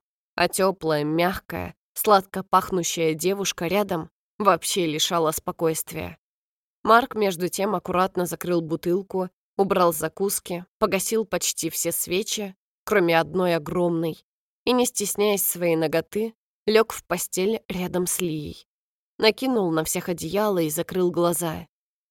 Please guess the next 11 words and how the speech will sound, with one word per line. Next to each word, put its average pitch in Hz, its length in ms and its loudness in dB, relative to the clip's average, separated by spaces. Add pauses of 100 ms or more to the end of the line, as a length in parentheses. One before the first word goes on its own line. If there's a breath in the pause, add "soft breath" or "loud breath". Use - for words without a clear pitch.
(140)
Дан 190 280 6
пытался 175 460 -2
дотянуться 175 560 0
до 165 140 -2
телефона, 170 680 0 (200)
но 247 160 2
потом 202 300 -2
махнул 196 500 0
на 160 120 4
дела 160 320 0
рукой 220 460 -4